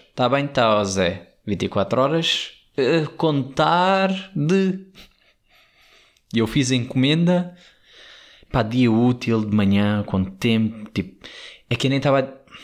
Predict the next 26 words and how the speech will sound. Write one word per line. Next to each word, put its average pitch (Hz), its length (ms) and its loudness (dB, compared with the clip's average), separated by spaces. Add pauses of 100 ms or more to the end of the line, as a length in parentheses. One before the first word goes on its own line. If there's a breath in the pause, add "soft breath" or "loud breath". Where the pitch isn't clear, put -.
(1080 loud breath)
pá, 165 120 -2
eu 117 40 0
esperava 113 520 -2
quarenta 101 340 0
e 90 60 0
oito, - 280 -6 (400)
mas - 120 -6
foi 147 180 0
mais 120 400 2
ainda, 98 460 0 (120)
percebem? 87 400 -4 (840 soft breath)
Foi 123 180 0
mais 107 480 -2 (440)
útil. 98 520 -2 (1080 soft breath)
Foi 85 200 -2
mais. - 460 -4 (580)
E 92 100 0
eu 92 140 2
não, 98 280 0 (520)
pá, - 320 -6 (200)
não 95 240 -4
dá 110 140 2
para 110 140 -2
continuar 101 400 0
a 101 40 0
vida 92 640 -2